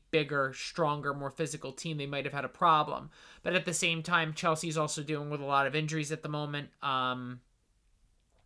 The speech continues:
I don't think either team would be happy with a draw, especially with all the movement around the table, uh, especially around those, you know, final three, two spots with Champions League.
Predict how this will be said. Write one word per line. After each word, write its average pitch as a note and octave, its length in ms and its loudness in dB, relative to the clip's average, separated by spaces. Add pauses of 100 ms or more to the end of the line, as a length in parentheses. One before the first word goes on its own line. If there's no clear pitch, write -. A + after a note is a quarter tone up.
(140)
I E3+ 80 6
don't F#3 200 6
think F3 220 -2
either E3+ 240 2
team E3 220 -2
would D3+ 140 0
be B2+ 120 -4
happy C#3 340 2
with E3+ 140 -2
a E3+ 60 0
draw, F3 340 4
especially D#3 480 -2
with D3+ 180 -2
all D3+ 200 2
the C#3+ 100 -4
movement D3+ 420 0
around C#3 340 0
the B2+ 40 -4
table, F3 560 2 (420)
uh, C#3 220 2
especially E3+ 380 0
around D3 480 4
those, C3+ 300 -2 (140)
you D#3 120 -6
know, C3 160 -2
final C#3+ 460 2
three, - 280 -4 (100)
two D#3+ 240 -4
spots C#3+ 400 2
with C3+ 120 -10
Champions F#3+ 460 2
League. C3+ 220 -4